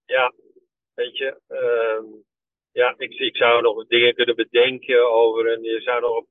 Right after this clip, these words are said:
podcast kunnen hebben over, eh, reflectie, hè. Ik denk dat dat een, eh, een, een heel mooi onderwerp zou zijn. Speciaal, eh,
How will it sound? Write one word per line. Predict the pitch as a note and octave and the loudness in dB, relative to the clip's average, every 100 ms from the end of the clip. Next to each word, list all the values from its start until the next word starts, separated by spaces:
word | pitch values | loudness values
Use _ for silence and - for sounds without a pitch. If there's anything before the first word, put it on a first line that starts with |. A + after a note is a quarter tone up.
| _ | _
podcast | D#3+ C#3 - B2+ - | 0 0 -2 -4 -4
kunnen | C3 B2 | -4 -2
hebben | B2 B2 | 0 2
over, | B2 A#2+ - A#2+ _ _ _ _ _ | 4 2 2 -2 _ _ _ _ _
eh, | A#2+ C3+ C#3+ - A#2+ | -6 -4 -2 -2 -4
reflectie, | B2 - D3 D3+ _ D#3 D3 D3 C#3 | -4 -6 -4 -4 _ -12 -10 -6 -6
hè. | D3+ E3 B2 C3 C3 | -4 -6 -10 -16 -10
Ik | B2+ B2 | -10 -8
denk | B2 | -6
dat | C3 C3 | -4 -2
dat | C3+ B2+ | -4 -4
een, | C#3 C3+ | -10 -10
eh, | C3+ C3 C3 C3+ | -8 -6 -4 -6
een, | C3 B2+ | -8 -10
een | B2+ C3 B2 B2+ _ _ _ _ _ | -10 -10 -14 -18 _ _ _ _ _
heel | A#2+ C3+ C3+ | -2 0 2
mooi | C#3 C3+ D#3 | 4 4 4
onderwerp | C#3 C3+ C3 C3 B2 | 2 2 4 4 2
zou | C3 B2 | -2 -2
zijn. | C3 B2 B2+ - _ _ _ _ _ _ _ | 0 0 0 -6 _ _ _ _ _ _ _
Speciaal, | _ - A#2+ - A#2+ A#2 A#2 A2+ | _ -4 -4 0 0 2 0 0
eh, | A2+ A2+ | 0 -2